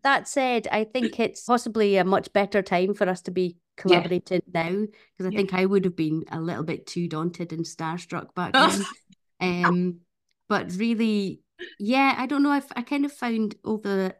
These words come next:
Speaker 1: the, the course of the last few years of work, not just playing music together on stage, but off stage, we, we do have a pretty close relationship. Um, and also I just feel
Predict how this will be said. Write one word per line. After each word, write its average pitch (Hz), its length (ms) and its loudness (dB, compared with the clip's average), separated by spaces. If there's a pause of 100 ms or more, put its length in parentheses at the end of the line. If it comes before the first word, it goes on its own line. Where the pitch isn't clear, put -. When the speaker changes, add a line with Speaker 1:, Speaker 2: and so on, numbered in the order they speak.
(100)
Speaker 1:
the, 175 280 -6
the 180 80 -8
course 185 260 -4
of 202 80 -10
the 190 60 -4
last 180 260 -4
few 185 200 -6
years 165 380 -4
of 160 100 -14
work, 185 280 -6 (280)
not 214 260 -2
just 208 160 -8
playing 185 440 2 (540)
music 202 360 -2
together 175 340 -2
on 175 120 0
stage, 170 300 -6
but - 120 -4
off 190 180 -2
stage, 180 420 -4
we, 170 160 -2 (200)
we 180 120 -6
do 190 240 -4
have 175 200 -4
a 156 260 -6 (540)
pretty 254 240 -2
close 233 320 -4
relationship. 196 840 -4
Um, 180 380 -4 (140)
and 180 120 2
also 196 280 -2
I 190 100 -2
just 214 300 -8
feel 180 680 0